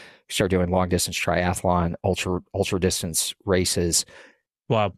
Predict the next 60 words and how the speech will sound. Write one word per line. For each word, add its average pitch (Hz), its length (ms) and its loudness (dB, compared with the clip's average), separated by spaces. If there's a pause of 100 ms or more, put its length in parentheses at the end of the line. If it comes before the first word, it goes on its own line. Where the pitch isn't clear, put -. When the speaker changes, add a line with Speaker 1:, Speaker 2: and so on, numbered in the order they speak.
(120)
Speaker 1:
And 110 400 0
people 156 180 2
started 127 220 0
coming 139 220 0
to 101 100 4
us 95 120 0
and 95 80 -4
saying, 95 200 2
"Hey, 180 180 4
I 113 80 4
wanna 131 220 0
run 113 100 2
a 107 40 -4
marathon." 104 460 0 (240)
Um, 87 380 -6
the 110 80 -8
Rio 120 160 4
Grande 107 220 2
Valley 101 280 2
is 92 100 -4
not 95 180 0
a 87 40 0
healthy 101 440 -2
place. - 580 -2
It's - 260 -4
a, - 300 0
it's - 160 -4
a - 40 -4
place - 320 0
that 90 120 2
has 92 160 0
a 87 60 0
lot 87 240 2
of, 87 300 0
a 101 60 0
lot 87 140 4
of 87 80 0
folks. - 480 0 (480)
Um, 82 240 2
it's, - 160 -4 (320)
it, 110 140 0 (120)
it, - 140 -2 (160)
cut - 160 2
to 85 60 -6
the 80 60 -6
chase, 87 200 0
it's - 80 -2
one 110 60 2
of 101 40 2
the 101 60 0
most 98 200 2
obese 90 280 0
places 85 360 -2
in 82 60 -4
America, 80 560 -4
like, 87 180 -2 (200)
unhealthy 92 400 0
lifestyle, 85 400 2
unhealthy 85 380 -2
diet. 80 380 -2